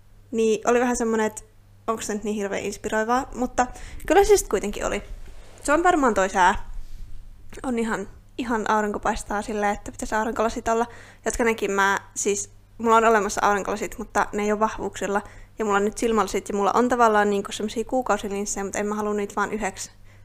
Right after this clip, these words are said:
tai pariksi päiväksi laittaa. Ja nyt kun mä oon tavallaan, joo, toi on ihan turha juttu, mut siis joo. En pystynyt laittaa aurinkolasiakaan, koska en olisi nähnyt mitään, koska niissä ei ole vahvuuksia.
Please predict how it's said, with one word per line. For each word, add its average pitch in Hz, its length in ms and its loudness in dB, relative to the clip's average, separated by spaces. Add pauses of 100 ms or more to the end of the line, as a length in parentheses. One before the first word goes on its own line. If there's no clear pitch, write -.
(140)
tai 196 100 -4
pariksi 196 340 -2
päiväksi - 420 -2
laittaa. 220 440 -6 (1400)
Ja 240 80 0
nyt 220 160 0
kun 220 120 -6
mä 208 60 -2
oon 202 60 -4
tavallaan, 208 460 -4 (420)
joo, 208 240 2 (800)
toi 233 120 6
on 233 60 8
ihan 226 200 -2
turha 202 220 -2
juttu, 196 260 -6 (100)
mut 208 140 -8
siis - 300 -6 (280)
joo. 190 180 0 (500)
En 254 140 -2
pystynyt 247 340 -6
laittaa 208 320 -2
aurinkolasiakaan, 202 840 -2
koska - 220 -10
en 202 120 -4
olisi 196 240 -4
nähnyt 196 280 -8
mitään, 202 280 -6
koska 240 220 -10
niissä 269 240 -6
ei 240 60 -2
ole 196 120 -4
vahvuuksia. 196 500 -8